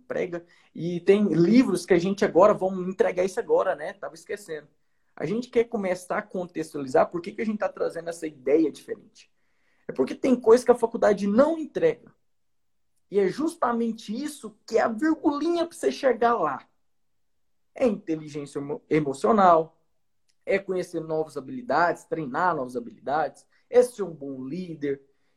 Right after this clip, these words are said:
é entregar um pouquinho todo dia, é respeitar o próximo. E é isso em conjunto que eu e a Gabriela e o Martins tem que a gente faz. Não fica focado somente na farmacologia,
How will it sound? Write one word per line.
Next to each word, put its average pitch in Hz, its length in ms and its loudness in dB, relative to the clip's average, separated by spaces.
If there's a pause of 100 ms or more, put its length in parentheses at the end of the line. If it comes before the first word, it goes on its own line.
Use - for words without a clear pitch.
(120)
é 247 100 6
entregar 220 340 2
um 190 80 0
pouquinho 185 360 -6
todo 170 300 -6
dia, 160 520 -4 (160)
é 254 140 6
respeitar 208 600 -2
o 165 100 -4
próximo. 190 580 -4 (240)
E 226 160 -2
é 262 160 4
isso 254 400 -2
em 339 140 -4
conjunto 247 800 -4
que 214 200 -4
eu 262 160 6
e 240 60 6
a 214 60 8
Gabriela 190 680 0
e 170 60 -2
o 170 60 -2
Martins 156 560 -8
tem 247 300 0 (220)
que - 80 -2
a 392 60 4
gente 392 280 -6
faz. - 460 -8 (880)
Não 262 220 2
fica 233 200 -2
focado 202 560 -4
somente 185 520 -10
na 160 100 -10
farmacologia, 147 1080 -6